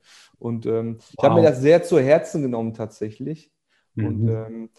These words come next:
Speaker 1: es war so, die, in dieser Zeit, ähm,
Speaker 2: Das ist schon auch echt gewaltiger Druck, ne?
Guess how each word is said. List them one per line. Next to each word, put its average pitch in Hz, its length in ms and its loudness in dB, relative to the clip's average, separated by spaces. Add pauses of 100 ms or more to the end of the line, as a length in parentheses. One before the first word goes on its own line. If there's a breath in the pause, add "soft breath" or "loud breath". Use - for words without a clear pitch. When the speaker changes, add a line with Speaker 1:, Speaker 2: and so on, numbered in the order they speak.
(160)
Speaker 1:
es - 100 -12
war 131 240 6
so, 147 260 -2
die, 151 120 -4
in 143 140 -6
dieser 147 280 0
Zeit, 139 680 -2 (100)
ähm, 127 480 -12 (560)
Speaker 2:
Das 127 200 -2
ist - 20 -6
schon 151 140 0
auch 147 160 -2
echt 143 180 -6
gewaltiger 135 420 2
Druck, 151 240 -4
ne? 107 280 -4